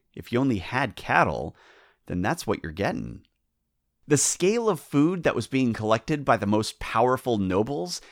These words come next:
is mind-boggling. There's just no way that it could all be eaten, even if they were feasting every single day. So if they held on to all of it, chances are that a good portion of it would have just rotted away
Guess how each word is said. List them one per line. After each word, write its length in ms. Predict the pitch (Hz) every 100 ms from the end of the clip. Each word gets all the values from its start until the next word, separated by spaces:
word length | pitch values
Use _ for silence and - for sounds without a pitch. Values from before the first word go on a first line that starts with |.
| -
is 180 | 131 117
mind-boggling. 1160 | 117 110 165 170 135 - 139 127 - - - _ _ _ _ - -
There's 180 | 151 135
just 320 | 220 214 -
no 240 | 147 160
way 260 | 165 151 156
that 180 | 120 113
it 80 |
could 140 | 107 113
all 160 | 104
be 140 | 104 104
eaten, 600 | - 131 - 73 - 107 _ _ _ -
even 280 | 127 165 151
if 80 |
they 100 | -
were 120 | 107 98
feasting 520 | - 170 - 82 80
every 240 | 87 92
single 320 | 87 92 78
day. 460 | 78 107 143 - - _ _ _ _ _ _ _ _ _ _ -
So 160 | 131
if 80 | 131
they 120 | 135
held 260 | 110 156 117
on 200 | 151 214
to 120 | 95
all 180 | 69 65
of 120 | 67
it, 280 | 58 - - _ _ _
chances 460 | - 156 156 120 110
are 320 | 156 139 95
that 200 | 90 95
a 40 |
good 260 | 92 110 110
portion 400 | - 117 107 98
of 120 | 90
it 120 | 101
would 140 | 78 92
have 80 | 90
just 240 | 95 -
rotted 420 | 78 80 90 90
away 520 | 87 101 135 80 82